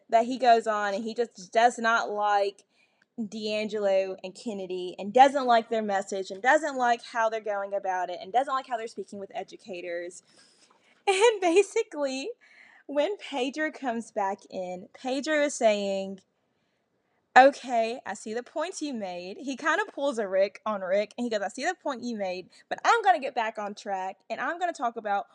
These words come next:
what can we do to fix the diversity and ed-, diversity and equity in education right now, because talking about these people is not gonna fix the issue at hand." And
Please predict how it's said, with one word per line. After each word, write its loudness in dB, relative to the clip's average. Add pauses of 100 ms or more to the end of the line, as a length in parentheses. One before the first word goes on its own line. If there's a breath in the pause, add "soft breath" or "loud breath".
(180 soft breath)
what 0
can -12
we -6
do -8
to -10 (120)
fix -2
the -6
diversity -2
and -6
ed-, -8 (160)
diversity -4
and -6
equity -4
in -2
education -6
right -4
now, -8
because 4
talking 6
about 6
these -10
people -8 (260 loud breath)
is 4
not 8
gonna -2
fix -14
the -12
issue -10
at -6
hand." -12 (640 soft breath)
And 6